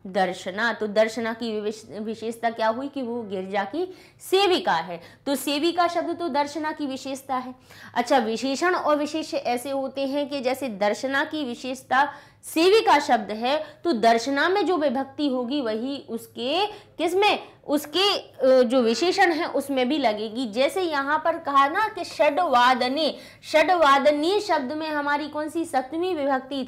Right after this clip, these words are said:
थी? तो प्रातः काल में भी सप्तमी लगाई गई और अग्रिमे दिने में भी सप्तमी विभक्ति लगाई गई। अगले दिन सुबह छह बजे,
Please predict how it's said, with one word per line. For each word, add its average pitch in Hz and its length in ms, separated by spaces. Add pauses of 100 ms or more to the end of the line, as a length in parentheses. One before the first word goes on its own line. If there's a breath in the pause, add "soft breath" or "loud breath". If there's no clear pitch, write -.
थी? 349 220 (240 loud breath)
तो 311 80
प्रातः 262 600
काल 262 420
में 269 240
भी 320 120
सप्तमी 330 460
लगाई 302 340
गई 359 180
और 277 200
अग्रिमे 254 640
दिने 202 360
में 214 220
भी 285 220 (300 loud breath)
सप्तमी 247 420
विभक्ति 247 400
लगाई 175 320
गई। 180 220 (260 loud breath)
अगले 254 420
दिन 269 240
सुबह 254 560
छह 247 540
बजे, 190 720